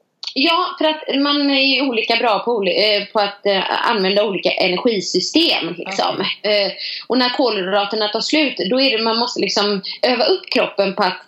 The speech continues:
Speaker 1: använda fett som bränsle.
Speaker 2: Ja.
Speaker 1: Mm, och vi är olika bra på det, liksom.
Speaker 2: Ja.
Speaker 1: Eh, och att därför kan det vara bra att öva kroppen på att ibland liksom springa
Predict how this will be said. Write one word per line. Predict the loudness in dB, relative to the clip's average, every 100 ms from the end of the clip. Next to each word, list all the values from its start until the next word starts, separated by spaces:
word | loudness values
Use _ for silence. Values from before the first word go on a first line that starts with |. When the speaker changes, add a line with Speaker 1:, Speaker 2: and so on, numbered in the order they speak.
| -16 -4
Speaker 1:
använda | -2 0 0 -2
fett | 0 -2 -2 -8
som | 0 2
bränsle. | 2 2 0 -2 -4 -6 -8
Speaker 2:
Ja. | -10 -10 -12 _ _ _ _ _ _
Speaker 1:
Mm, | -4 -4 -2
och | 0
vi | 2 2 2
är | 0
olika | -2 -2 0
bra | 2 0 0
på | 0
det, | 0 -4 -8 -8
liksom. | -6 -2 -2
Speaker 2:
Ja. | -4 -16 -20 _ -20 -20 -2
Speaker 1:
Eh, | 0 2 2 0
och | 0 0 0
att | 0
därför | 2 2 0 -4
kan | -2
det | -2
vara | -2
bra | 0 2 2
att | 0
öva | 0 2 2 0
kroppen | 0 -4 -2 -2 0
på | 0
att | 0
ibland | 0 0 0
liksom | -2 -4
springa | -2 0 2 2